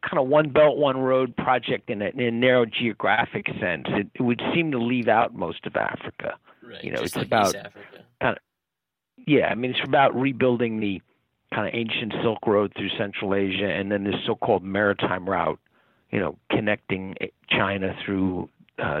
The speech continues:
Speaker 1: Southeast Asia, past India, up to Europe. And so, so you could argue m-, maybe a little bit of East Africa is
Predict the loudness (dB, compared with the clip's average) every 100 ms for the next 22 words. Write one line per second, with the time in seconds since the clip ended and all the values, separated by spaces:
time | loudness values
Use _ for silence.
0 | 0 2 2 0 -4 -2 0 0 -2 -4
1 | -2 0 2 2 -2 -2 0 4 2 0
2 | _ _ _ -4 -4 -2 2 6 6 4
3 | -2 -8 -10 0 0 0 0 2 4 8
4 | 8 6 2 -2 -4 -2 0 6 6 6
5 | 6 4 2 0 0 -2 0 0 0 -4
6 | -8 -8